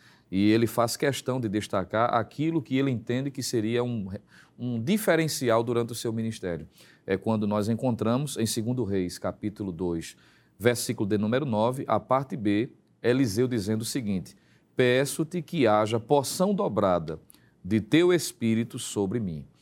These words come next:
Sobre esta express-, es-, esta expressão, desculpe, que seria a primeira marca, a marca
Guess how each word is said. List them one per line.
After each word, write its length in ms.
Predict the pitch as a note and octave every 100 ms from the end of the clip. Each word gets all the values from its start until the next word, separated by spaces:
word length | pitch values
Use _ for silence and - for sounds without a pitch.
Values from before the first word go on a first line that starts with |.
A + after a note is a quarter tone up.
| _ _ _ _ _
Sobre 340 | - F#3 F#3 E3+
esta 300 | F3+ - E3
express-, 440 | - A#2+ G#2 - -
es-, 220 | A#2+ B2
esta 360 | A#2+ C#3+ D#3 A#2+
expressão, 680 | G#2 G#2+ F#2 C3+ C#3+ A#2+ -
desculpe, 500 | E2+ - C3+ C#3+ B2 - - - _
que 160 | - D3
seria 520 | - E3+ C#3 D#3 C#3+
a 160 | A2 B2
primeira 320 | C#3 D3 D3
marca, 340 | G#2+ G2 G2+
a 40 | A2+
marca 500 | A#2+ D3 D#3+ D#3+